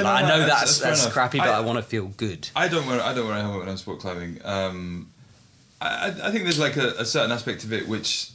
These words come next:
Speaker 1: is just about being, as you say, just really comfortable. As comfortable as you possibly can be, 'cause you're putting yourself out your comfort zone.
Speaker 2: Mm-hmm.
Speaker 1: Um, I don't think, it'd be interesting to know, like, what, uh, if you,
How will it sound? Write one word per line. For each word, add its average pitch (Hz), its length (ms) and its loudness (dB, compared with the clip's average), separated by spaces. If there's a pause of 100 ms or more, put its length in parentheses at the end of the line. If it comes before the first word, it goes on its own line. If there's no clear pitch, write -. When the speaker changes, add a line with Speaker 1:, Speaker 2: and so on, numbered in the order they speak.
Speaker 1:
is 104 420 -4
just 110 240 -6
about 104 340 -2
being, 98 580 -2 (480)
as 113 140 0
you 98 60 -2
say, 101 200 0
just 95 200 -6
really 110 200 0
comfortable. 82 600 -8
As 104 160 -4
comfortable 131 360 -2
as 110 80 0
you 107 80 -4
possibly 107 300 -4
can 98 240 -2
be, 90 160 -4
'cause 95 160 -6
you're 95 100 -8
putting 107 160 -4
yourself 98 240 -4
out 92 120 -2
your 76 80 -10
comfort 85 280 -8
zone. 85 460 -6
Speaker 2:
Mm-hmm. 98 180 -12 (360)
Speaker 1:
Um, 87 680 -4 (720)
I 127 80 0
don't 120 380 0
think, - 580 -2 (100)
it'd 120 120 -2
be 139 120 0
interesting 151 420 2
to 147 100 4
know, 127 80 4
like, 107 220 2
what, 117 440 0 (760)
uh, 95 680 0 (580)
if 110 140 -8
you, 110 100 -4